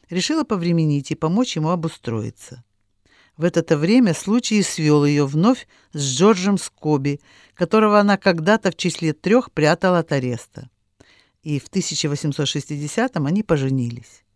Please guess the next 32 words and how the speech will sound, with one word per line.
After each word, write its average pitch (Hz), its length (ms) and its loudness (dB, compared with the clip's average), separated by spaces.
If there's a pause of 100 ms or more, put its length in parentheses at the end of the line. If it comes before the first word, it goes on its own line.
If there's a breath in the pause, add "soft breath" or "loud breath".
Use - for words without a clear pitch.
(560 soft breath)
Правда, 170 320 2
счастливого 185 680 -2
конца 143 440 -6
так 220 300 -8
и - 20 -2
не 165 140 -2
получилось. 135 680 -8
Скоби 202 480 -4
умер. 165 400 -6 (580 soft breath)
Потеряв 233 440 0
и 220 40 -4
сыновей, 220 500 0
она 185 240 2
одна 180 300 -2
поднимала 160 580 -2
пятерых 147 420 -6
дочерей. 120 640 -6 (720)
В - 120 -18
шестьдесят 156 500 0
семь 147 280 -2
лет 233 220 2
Фоби, 208 320 -2
наконец, 196 480 -2 (100)
нашла 143 320 -4
успокоение 156 760 -2
рядом 131 300 -4
с - 140 -14
мужем 185 420 -2 (340 soft breath)
на 143 140 -6
старом 196 460 -2
баларадском 120 600 -6
кладбище. - 720 -18